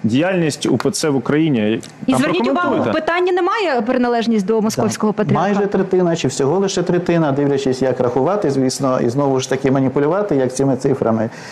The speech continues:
Speaker 3: І, і, е,
Speaker 1: Як би ви це оцінили?
Speaker 3: Я, е, вважаю, що у нас не соцопитування, е, вирішують, е, в правові наслідки, а Конституція України.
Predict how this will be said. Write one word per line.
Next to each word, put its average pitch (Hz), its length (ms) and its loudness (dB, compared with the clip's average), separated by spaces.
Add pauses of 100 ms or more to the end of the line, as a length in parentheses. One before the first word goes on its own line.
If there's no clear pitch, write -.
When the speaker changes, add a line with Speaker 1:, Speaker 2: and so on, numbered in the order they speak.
(460)
Speaker 3:
І, 127 260 0
і, 165 180 2
е, 143 260 0 (460)
Speaker 1:
Як 156 160 0
би 165 100 2
ви 254 140 0
це - 140 -2
оцінили? 104 600 0
Speaker 3:
Я, 170 420 0
е, 139 400 0 (300)
вважаю, 151 560 0
що 139 540 -2 (200)
у 131 120 2
нас 147 480 -2
не 123 180 0
соцопитування, 123 1080 0 (180)
е, 110 200 2
вирішують, 123 840 -2
е, 120 220 2 (400)
в 110 180 0
правові 131 480 0
наслідки, 110 680 -2 (500)
а 147 100 0
Конституція 151 880 0
України. 120 540 -2